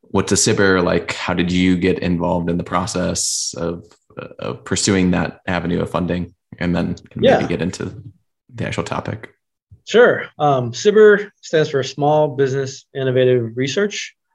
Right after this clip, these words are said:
Speaker 2: and it's, uh, basically, um, government R and D funds, uh, specifically, uh, geared towards supporting small business,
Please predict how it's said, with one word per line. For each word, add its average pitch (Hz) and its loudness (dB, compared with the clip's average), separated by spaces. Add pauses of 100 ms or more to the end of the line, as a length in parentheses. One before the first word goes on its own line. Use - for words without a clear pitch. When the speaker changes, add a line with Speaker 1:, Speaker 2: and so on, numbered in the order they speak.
(160)
Speaker 2:
and 135 2 (220)
it's, 143 2
uh, 123 6 (160)
basically, 156 0 (440)
um, 120 -2 (100)
government 135 2 (260)
R 131 4
and 127 0
D 135 -4 (100)
funds, 208 2 (400)
uh, 127 2
specifically, 143 -2 (160)
uh, 151 -16
geared 135 -2
towards 123 -4 (540)
supporting 127 2
small 127 0
business, 110 -4